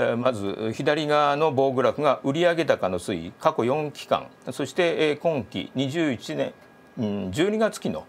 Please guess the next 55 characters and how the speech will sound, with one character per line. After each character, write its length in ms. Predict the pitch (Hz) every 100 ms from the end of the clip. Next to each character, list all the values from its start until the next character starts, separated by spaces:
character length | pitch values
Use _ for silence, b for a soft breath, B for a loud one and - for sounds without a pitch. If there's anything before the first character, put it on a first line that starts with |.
| B B B
予 80 | 120
想 160 | 131 113
数 180 | - 92
字 160 | 104
に 80 | 170
な 80 | 107
っ 60 |
て 160 | - 76
い 20 |
ま 140 | 82 80
す。 180 | - - -
え 380 | - 123 120 117
ー、 60 | 120
右 160 | 180
側 160 | 214 226
に 80 | 220
あ 60 |
る 100 | 196
の 80 | 143
は 260 | 160 113 -
そ 100 | -
の 140 | 113
売 260 | 107 120 117
上 240 | 127 123
構 240 | 117 135 120
成 160 | 139
比 120 | 110 -
で 100 | -
す 100 | -
ね。 180 | 110 - B B B B B -
え 880 | 135 131 127 - - 123 120 - -
ー、 220 | - - - - - -
ア 100 | -
イ 40 | 180
シ 120 | 233
ー 60 | 214
テ 80 | 220
ィ 140 | 190
ー 20 |
事 140 | 165 170
業、 240 | 110 - - -
お、 400 | - 67 62 - - - - - - - 208
ま 260 | 180 160
あ、 220 | 120 - - -
そ 160 | -
れ 140 | 196 214
が 280 | 226 233
ス 140 | 175 -
パ 100 | 180
イ 60 | 175
ダ 120 | 175
ー 20 |
プ 100 | 175
ラ 120 | 160
ス 280 | - 98 -